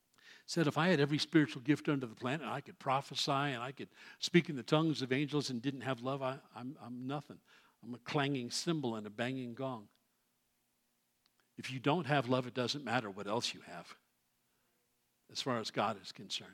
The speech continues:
The greatest of these, Paul said, in listing the spiritual gifts, is what? Love.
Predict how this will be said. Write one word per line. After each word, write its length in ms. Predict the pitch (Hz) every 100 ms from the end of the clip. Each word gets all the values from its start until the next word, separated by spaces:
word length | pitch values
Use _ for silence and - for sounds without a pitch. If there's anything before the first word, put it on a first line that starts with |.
| - _ _ _ _ _ _ _ _ _ _ _ _ _
The 80 | 117
greatest 460 | 139 139 160 147
of 120 | 160 131
these, 180 | 147
Paul 280 | - 143 139
said, 320 | - 147 127 - - -
in 80 | 131
listing 260 | 131 139
the 80 | 135
spiritual 420 | - 147 135 - 123
gifts, 240 | 127 -
is 120 | 120
what? 200 | 113 107 - _ _ _ _ _
Love. 300 | 104 107 98